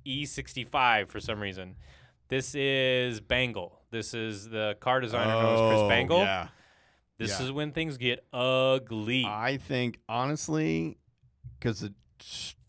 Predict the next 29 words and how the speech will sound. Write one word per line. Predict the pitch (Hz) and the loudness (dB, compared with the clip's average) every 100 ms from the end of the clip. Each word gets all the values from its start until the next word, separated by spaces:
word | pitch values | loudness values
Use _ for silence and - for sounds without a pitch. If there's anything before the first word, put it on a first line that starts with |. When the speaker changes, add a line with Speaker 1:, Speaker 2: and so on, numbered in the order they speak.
| _ | _
Speaker 2:
tricky | - 180 175 151 | -2 0 2 2
part | 135 120 | 4 4
with | |
B | 110 | 2
M | 101 | 0
Ws | 90 85 80 85 - - - _ - | -2 -6 -8 -12 -16 -20 -20 _ -10
is | 98 95 | -6 -6
you've | 90 | -6
got | 85 110 104 - | -2 -2 -2 -4
to | 104 | -6
make | 92 87 - - - | -4 -8 -12 -18 -12
your | 87 82 | -10 -8
driver | 85 82 80 | -10 -10 -10
look | 80 85 | -12 -14
good. | - - - _ _ _ _ 107 | -16 -16 -20 _ _ _ _ -4
Speaker 1:
Got | 131 131 | 0 0
him. | 95 - | -2 -12
Speaker 2:
So | - 110 | -10 -6
you've | 98 | -4
gotta | 107 | -2
make | 107 | -2
that | 107 92 | -2 -6
car | 92 | -8
so | - 110 127 113 | -8 0 2 2
ugly. | 82 82 82 - _ 131 | 0 -10 -16 -18 _ -4
Speaker 1:
Oh, | 127 135 156 143 101 95 | 0 2 4 2 0 -4
I | 127 | -2
Speaker 2:
Yeah, | 190 | 0
Speaker 1:
see. | 131 | 0